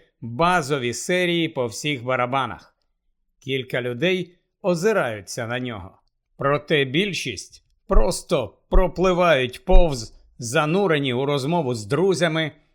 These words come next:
плани на вечерю, роздуми про це, де б оце випити, і про те,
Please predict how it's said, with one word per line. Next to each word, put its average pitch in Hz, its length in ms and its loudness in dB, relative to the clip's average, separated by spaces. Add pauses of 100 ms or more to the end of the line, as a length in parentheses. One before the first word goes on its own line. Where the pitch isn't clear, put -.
(140)
плани 185 360 2
на 123 120 -2
вечерю, 170 680 0 (100)
роздуми 151 680 0
про 147 280 -2
це, 175 480 -2 (260)
де 151 300 0
б 147 80 -4
оце 147 300 0
випити, 147 840 0
і 127 60 -2
про 131 280 0
те, 185 360 -2